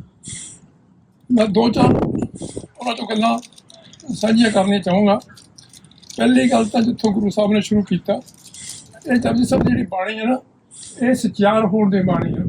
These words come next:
ਬੰਦੇ ਨੂੰ ਸੱਚ ਨਾਲ ਜੋੜਨ ਦੀ ਬਾਣੀ ਆ। ਇਹ ਕੋਈ, ਇਹ ਬਾਣੀ ਕਿਸੇ ਧਰਮ ਵਾਸਤੇ ਨਹੀਂ, ਸਾਰਿਆਂ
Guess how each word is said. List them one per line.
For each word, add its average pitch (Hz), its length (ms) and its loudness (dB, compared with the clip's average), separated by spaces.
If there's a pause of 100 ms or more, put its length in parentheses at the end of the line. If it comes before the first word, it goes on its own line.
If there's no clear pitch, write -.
(760)
ਬੰਦੇ 220 220 0
ਨੂੰ 233 100 4
ਸੱਚ 214 320 -2
ਨਾਲ 226 140 0
ਜੋੜਨ 196 300 2
ਦੀ 185 80 2
ਬਾਣੀ 170 340 2
ਆ। 196 40 -6 (720)
ਇਹ 233 60 0
ਕੋਈ, 240 400 -2 (720)
ਇਹ - 380 -6
ਬਾਣੀ 233 380 2 (880)
ਕਿਸੇ 254 240 0
ਧਰਮ 196 320 0
ਵਾਸਤੇ 185 360 -2
ਨਹੀਂ, 190 160 -2 (560)
ਸਾਰਿਆਂ 247 420 2